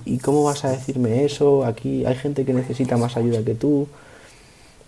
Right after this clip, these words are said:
Pero realmente es una decisión, es difícil tomarla a veces, pero es una decisión que puedes tomar, y es la decisión de decidir que no te importe. Y sé, y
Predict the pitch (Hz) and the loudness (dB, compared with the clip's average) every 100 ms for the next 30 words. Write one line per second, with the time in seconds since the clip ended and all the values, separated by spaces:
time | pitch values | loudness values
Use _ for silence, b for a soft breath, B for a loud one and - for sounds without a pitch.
0 | - - - - - - - - - - | -20 -20 -20 -20 -20 -20 -20 -20 -20 -20
1 | - _ - - - 117 107 110 139 151 | -20 _ -20 -20 0 4 4 2 0 -4
2 | - - 131 117 110 - 135 117 113 131 | -8 -4 -2 -2 -6 -6 -4 -2 -2 -2
3 | 127 147 143 139 123 143 131 131 147 139 | -2 -4 -4 -2 -2 -2 -2 -2 -2 -4
4 | - - 107 104 - 135 123 - - 127 | -4 -4 -4 -4 -4 -4 -4 -8 -8 -6
5 | 120 - 131 127 110 135 135 - - 113 | -6 -4 -4 -4 -4 -2 -4 -6 -4 -2
6 | 131 123 117 - 135 131 110 - 107 139 | -2 -2 -2 -4 -4 0 0 2 0 0
7 | 156 - - - 135 135 139 104 120 147 | -6 -10 -6 -4 -4 -4 -4 -4 0 0
8 | 143 - 131 - B B B B B B | 0 -8 -20 -20 B B B B B B
9 | B B B - - - - - - 110 | B B B -20 -20 -20 -20 -18 -12 -4
10 | 120 110 120 117 101 | -4 -4 -2 -2 -2